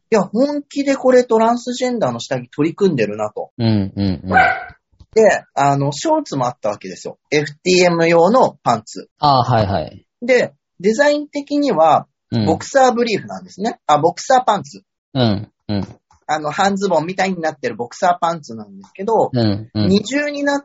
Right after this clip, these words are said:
Speaker 1: ていて、中、二重になってるんですね。中は女性用のショーツの形をしていて、
Speaker 2: うん。はい、はい、はい、はい。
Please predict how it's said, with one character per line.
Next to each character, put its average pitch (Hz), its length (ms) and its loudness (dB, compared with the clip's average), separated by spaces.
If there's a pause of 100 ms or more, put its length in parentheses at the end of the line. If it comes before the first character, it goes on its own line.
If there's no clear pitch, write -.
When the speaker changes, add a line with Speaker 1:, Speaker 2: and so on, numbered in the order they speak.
Speaker 1:
て - 140 -8
い - 100 -10 (440)
て、 139 420 0
中、 262 560 2 (440)
二 208 220 0
重 254 200 -2
に 247 100 -2
な 220 120 0
っ 214 80 -8
て 214 100 -8
る 196 60 -10
ん - 20 -10
で 190 40 -10
す 160 120 -14
ね。 - 200 -14
中 285 380 4
は 196 400 2 (320)
女 170 160 -8
性 208 320 0
用 202 240 -4
の 220 220 -8
シ - 120 -12
ョ 190 100 -4
ー - 20 -8
ツ 117 120 -14
の 113 60 -10
形 113 380 -4
を 104 60 0
し - 120 -10
て 110 100 -4
い 110 120 -4
て、 202 420 2
Speaker 2:
う - 60 -14
ん。 - 20 -2
は 120 140 4
い、 98 40 2
は 95 200 -2
い、 90 40 -4
は 92 200 -4
い、 - 20 -8
は 90 160 -6
い。 - 180 -14